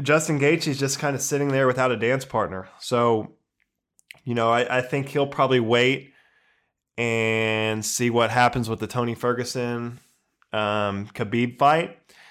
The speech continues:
see what happens with the Conor Cowboy fight. You know, I, I love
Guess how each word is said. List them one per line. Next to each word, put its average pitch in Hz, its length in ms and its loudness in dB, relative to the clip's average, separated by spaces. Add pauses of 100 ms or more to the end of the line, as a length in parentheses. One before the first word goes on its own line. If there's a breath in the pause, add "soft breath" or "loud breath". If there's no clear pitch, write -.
see 127 200 -4
what 117 120 2
happens 120 400 0
with 110 140 -4
the 107 80 -4
Conor 123 560 2 (180)
Cowboy 131 400 2
fight. 156 500 0
You 120 160 -6
know, 113 160 -2
I, 120 140 2
I 113 200 -2
love 123 680 2